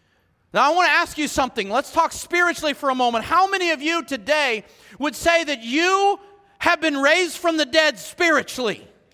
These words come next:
Give God some praise. Now, I'm gonna make a big challenge to you.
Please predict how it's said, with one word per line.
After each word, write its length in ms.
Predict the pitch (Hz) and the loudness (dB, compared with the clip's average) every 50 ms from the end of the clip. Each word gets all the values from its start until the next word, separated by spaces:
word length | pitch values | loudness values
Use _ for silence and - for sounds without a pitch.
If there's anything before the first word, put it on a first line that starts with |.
| _ _ _ _ _ _ _ _ _ - - _ _ _ _ _ - - | _ _ _ _ _ _ _ _ _ -20 -20 _ _ _ _ _ -18 -6
Give 180 | - 277 339 302 359 | -2 -2 -2 2 2
God 240 | 349 339 339 330 - | 2 2 2 2 -2
some 160 | 339 294 - | -4 -4 0
praise. 640 | - 339 339 320 277 233 156 123 - - - - - - - - - - - - - - - - - - - - - - - - - - - - - - - - - - - | 2 4 4 4 4 0 -2 -6 -12 -14 -16 -18 -20 -20 -20 -18 -16 -14 -14 -14 -14 -16 -16 -18 -18 -18 -18 -18 -18 -18 -20 -20 -20 -20 -20 -20 -20 -20 -20 -20 -20 -20 -8
Now, 260 | - 214 285 330 349 359 | -2 0 4 4 4 4
I'm 80 | 359 | 4
gonna 200 | 359 370 359 349 | 4 2 2 4
make 220 | 359 359 359 330 302 | 4 2 2 2 -2
a 80 | 247 | -4
big 360 | 208 180 311 370 392 381 302 | -2 0 2 2 2 2 0
challenge 640 | - - - 381 415 415 427 415 392 339 240 - - | -6 -2 0 2 4 4 4 2 0 -2 -2 -4 -4
to 140 | - 339 311 | 0 0 0
you. 260 | 294 269 226 160 123 | 2 0 0 -2 -4